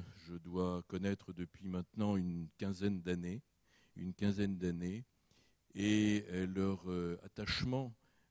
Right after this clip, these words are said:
à, euh, la cause d'Israël, à l'amitié entre nous, est quelque chose qui m'a toujours, euh, fait chaud au cœur, et je suis très heureux de le revoir ici. C'est vrai, euh, ce que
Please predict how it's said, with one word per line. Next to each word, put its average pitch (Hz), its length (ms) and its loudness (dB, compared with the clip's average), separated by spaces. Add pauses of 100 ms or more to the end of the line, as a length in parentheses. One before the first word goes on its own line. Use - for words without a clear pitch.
à, 90 520 -4
euh, 85 560 -8
la 87 100 -14 (100)
cause 107 300 -2
d'Israël, 92 800 -6 (400)
à 85 400 -6
l'amitié 104 720 -2
entre 90 380 -10 (240)
nous, 120 280 -10 (380)
est 85 100 -4
quelque 95 280 -4
chose 92 520 0
qui 95 140 -8
m'a 87 380 0
toujours, 110 420 -4 (120)
euh, 82 200 2 (680)
fait 87 240 6
chaud 113 280 -2
au 92 100 -14
cœur, 107 400 0
et 90 80 -2
je 82 140 -10
suis 87 240 -14
très - 160 -10
heureux 92 340 -10
de 95 140 -10
le 87 160 -10
revoir 98 520 -6
ici. 92 320 -8 (360)
C'est - 160 -8
vrai, 120 320 -4 (500)
euh, 90 400 -12
ce - 200 -12
que 95 600 -4